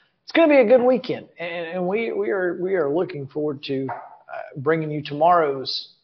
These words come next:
Prep Thursday show, where we have Coach's Corner, of course, and,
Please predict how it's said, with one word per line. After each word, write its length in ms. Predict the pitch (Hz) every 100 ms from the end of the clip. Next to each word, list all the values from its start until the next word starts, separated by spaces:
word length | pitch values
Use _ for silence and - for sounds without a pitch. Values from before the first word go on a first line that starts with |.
| _ _
Prep 420 | - 156 131 - _
Thursday 580 | 156 170 156 139 131 127
show, 440 | - - 131 127
where 220 | 127 127 135
we 160 | 131 135 -
have 200 | 131 120
Coach's 420 | 147 139 147 135 -
Corner, 440 | - 139 135 131
of 180 | 135 -
course, 480 | - 139 139 139 -
and, 140 | 101